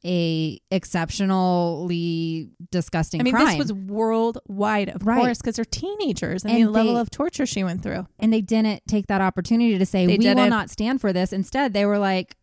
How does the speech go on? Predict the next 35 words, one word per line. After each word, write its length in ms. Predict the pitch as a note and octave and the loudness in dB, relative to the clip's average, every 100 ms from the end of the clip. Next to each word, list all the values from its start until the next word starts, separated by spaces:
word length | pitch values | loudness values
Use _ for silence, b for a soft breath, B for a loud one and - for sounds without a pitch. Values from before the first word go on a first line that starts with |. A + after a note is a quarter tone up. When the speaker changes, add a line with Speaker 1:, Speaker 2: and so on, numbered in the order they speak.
| - | -6
Speaker 1:
"Oh, 160 | A3+ A3+ | -2 -2
it's 140 | - | -2
fine." 460 | G#3+ G3 F3 F3 F#3 | -2 -2 0 -2 -4
So 340 | - G3+ F#3+ F3+ | -2 2 2 2
they 220 | F#3 G3+ | 0 0
are 120 | G#3+ | 2
now 320 | G3+ G3 G3 | 2 2 2
essentially 460 | - F#3 F#3+ G3 F3+ | 0 -2 -2 -2 -2
telling 320 | F#3 F3+ F3 | 0 0 0
other 240 | D#3+ F3+ F3 | 0 -2 -2
teenagers 720 | G3 F3+ F3 E3+ F3 E3+ F3 | -2 -2 -2 -2 -2 -2 -2
and 260 | E3+ E3 - | -2 -4 -4
everything 480 | D#3+ E3+ E3 E3 | -4 -4 -2 -4
that 260 | D#3+ D#3 - | -4 -4 -6
you're 300 | E3 E3 - - | -4 -4 -4 -8
gonna 220 | E3 D#3+ | -4 -2
get 160 | D#3 D#3 | 0 0
away 280 | C#3+ D3+ F#3 | 0 0 0
with 240 | D3 D#3 | 0 -4
something 400 | - D#3 D#3+ D#3 | -4 -6 -4 -4
this 180 | D3+ D3 | -4 -4
horrible 480 | F3 F#3 E3 G#2 G3 - | -2 -2 -2 -6 -8 -2
or 140 | E3+ | 0
Speaker 2:
Because 200 | F4 F4 E4 | 2 0 0
Speaker 1:
a 40 | |
Speaker 2:
they 80 | F#3 | 2
had 100 | G4 | 2
Speaker 1:
little 140 | F4+ | 4
Speaker 2:
oppor- 40 | - | 2
Speaker 1:
lesser. 400 | - F4 F3 - _ - | 2 0 -2 -6 _ -6
Speaker 2:
Look 140 | E4+ | -4
at 80 | G#4+ | -2
this. 200 | F4+ C#4+ | -2 -2
They 120 | D4 | 0
had 140 | D4+ | -2